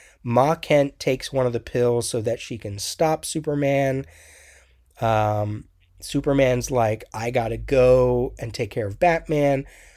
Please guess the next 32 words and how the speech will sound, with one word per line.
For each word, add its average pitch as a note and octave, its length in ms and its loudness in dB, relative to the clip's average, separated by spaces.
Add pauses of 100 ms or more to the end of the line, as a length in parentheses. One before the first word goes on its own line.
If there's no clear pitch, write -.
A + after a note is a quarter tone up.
(180)
Pa D3 220 -2
Kent - 340 -2
is A#2 100 -6
still - 440 0
there D3 300 2
with C3 200 -4
the C3+ 240 -10
arrow D3 400 2
in C#3 80 -2
his C3 240 -4
arm. B2+ 420 0 (420)
Ma C3 300 -2
Kent D#3 320 0
is C3 140 -4
there. B2 280 2
Even A3 360 -4
Jor-El D3 640 4
shows G#2+ 360 -2
up. G2+ 160 -10
They're B2 220 -6
all D#3+ 180 6
trying E3 220 0
to B2+ 60 -4
say B2+ 200 -2
to C#3 80 -6
him, A#2 260 -8
"Look, D3 280 4 (640)
you D#3 160 -6
gotta F#3+ 180 6
stop - 440 -2
this," G2+ 240 -6
but - 340 -4